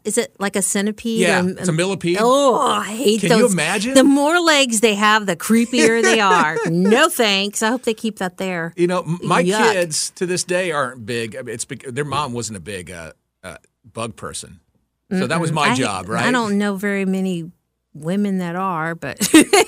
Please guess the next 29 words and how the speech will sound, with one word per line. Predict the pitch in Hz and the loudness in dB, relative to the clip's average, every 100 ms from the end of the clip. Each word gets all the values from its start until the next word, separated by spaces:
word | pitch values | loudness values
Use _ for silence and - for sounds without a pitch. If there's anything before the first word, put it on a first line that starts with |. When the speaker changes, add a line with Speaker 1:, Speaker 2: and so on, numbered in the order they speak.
| - 381 - 330 269 | 2 0 2 -2 -2
Speaker 2:
Uh, | - 127 127 | -2 -2 -2
but, | 113 | -2
Speaker 1:
or | 247 | -4
Speaker 2:
you | 254 | -2
know, | 220 | -2
Speaker 1:
people | 208 196 190 | -2 -2 -2
in | 185 180 | -2 -2
general. | 202 190 180 175 156 | 0 0 0 -2 -4
Speaker 2:
Yeah, | 151 | -4
a | |
lot | 147 | -2
of | 175 | -4
people | 180 143 | -6 -8
just | 143 143 | -8 -8
don't | 143 131 | -8 -6
like, | 123 123 123 | -6 -8 -8
you | 120 | -10
know, | 113 113 | -8 -10
just | 117 143 | -10 -12
don't | 131 | -10
like | 120 113 | -10 -12
the | 98 | -12
bu-, | 120 | -8
I | 208 | -6
don't | 247 | -4
mind, | 107 92 - | -6 -10 -12
I | 120 | -18
don't | 135 | -14
mind, | 110 95 | -12 -14